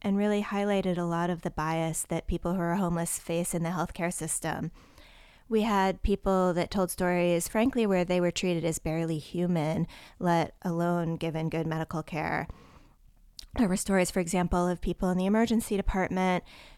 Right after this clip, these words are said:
who were behind a curtain, and they could hear the doctors and nurses talking about them on the other side of the curtain, talking about how, you know, they were just there for a sandwich or how they didn't really need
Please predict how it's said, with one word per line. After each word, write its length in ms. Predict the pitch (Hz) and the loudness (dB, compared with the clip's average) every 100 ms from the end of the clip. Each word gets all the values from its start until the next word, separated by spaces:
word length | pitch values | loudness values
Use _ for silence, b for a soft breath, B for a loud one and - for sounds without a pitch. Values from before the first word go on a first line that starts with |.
| - | -2
who 280 | 214 196 190 | 4 6 6
were 140 | 185 | 4
behind 360 | 175 196 190 185 | 2 0 0 0
a 40 | |
curtain, 680 | - - 254 190 175 170 185 | -2 0 2 2 0 -2 -4
and 160 | - 190 | 0 2
they 100 | 185 | 2
could 140 | 190 | 0
hear 220 | - 190 185 | -4 -2 0
the 80 | |
doctors 400 | 185 170 - 180 | 0 -2 -2 -4
and 140 | 185 180 | -2 0
nurses 320 | 175 - 175 | -2 -2 -6
talking 360 | 185 165 175 175 | -4 -4 -2 -4
about 260 | 165 160 | -2 -2
them 120 | 170 | -2
on 100 | 165 | -2
the 120 | 170 160 | -2 -2
other 240 | 170 170 | -2 -2
side 260 | - 165 165 | -2 -4 -4
of 120 | 156 | -6
the 60 | |
curtain, 480 | - 170 156 165 160 - b - - - - - - - - | -8 -4 -2 -2 -4 -6 b -20 -20 -20 -20 -20 -20 -18 -6
talking 400 | 196 185 180 170 | -4 -2 -2 -2
about 400 | 165 160 165 B B B B - | 0 0 0 B B B B -10
how, 640 | 190 170 165 160 160 156 - | -2 0 2 0 -2 -4 -4
you 80 | 170 | -4
know, 100 | 160 | -2
they 140 | 165 | -2
were 100 | 156 | -2
just 240 | 151 147 | -4 -6
there 160 | 139 165 | -6 -8
for 140 | - | -6
a 80 | 160 | -6
sandwich 760 | - 120 - 85 - - - - | -6 -8 -8 -10 -10 -10 -6 -4
or 240 | - 175 B B | -4 -6 B B
how 160 | - 175 | -6 -4
they 100 | - | -2
didn't 340 | 160 160 - | -4 -4 -6
really 280 | 175 160 160 | -4 -4 -4
need 460 | 165 147 160 175 | -4 -4 -4 -6